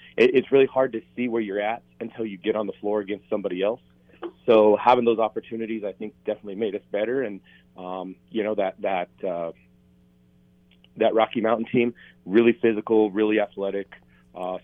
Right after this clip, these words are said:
strong, you know, experienced kids. I think playing a team like that, that just presses the heck out of you for the whole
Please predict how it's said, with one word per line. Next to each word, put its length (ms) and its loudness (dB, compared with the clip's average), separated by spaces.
strong, 480 -6
you 100 -8
know, 140 -6
experienced 560 -4
kids. 360 -2
I 80 -6
think 300 -6
playing 220 2
a 160 -8
team 140 -2
like 180 -4
that, 260 -2
that 120 -6
just 220 -12
presses 360 -10
the 80 -4
heck 240 -6
out 80 -2
of 60 -4
you 260 -4
for 220 -6
the 100 0
whole 380 0